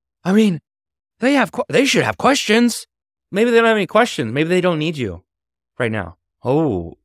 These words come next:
that can be uncomfortable. Kind of being a jerk, but that's what it can, like, maybe they don't need you right now. And that's okay. They will.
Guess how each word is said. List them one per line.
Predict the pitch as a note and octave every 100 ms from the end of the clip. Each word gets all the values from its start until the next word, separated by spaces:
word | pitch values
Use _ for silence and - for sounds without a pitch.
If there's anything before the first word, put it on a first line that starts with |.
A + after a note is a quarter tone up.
| _
that | B2 C#3+ - _
can | F3+
be | D#3+
uncomfortable. | D#3 D3+ F3 F#3 - A2+ G2 D#2+ - _ _ _
Kind | A2+
of | G#2
being | G#2
a |
jerk, | A2+ E3 D#3
but | A#2 - -
that's | C3+ D#3
what | C#3+
it |
can, | - B2+ -
like, | B2+ A#2 _ _ _
maybe | B2 C#3+
they | D#3 D3
don't | C3 G#2+
need | A2 B2+
you | F#2 - - _ -
right | G2
now. | F2 E2+ - _ _ _ _ _ _ _ _ _
And | G#2
that's | G#2 A#2
okay. | B2 - C3 G#2+ - _ _ _ _ _ _ _
They | - D3
will. | C3 F#2 F#2+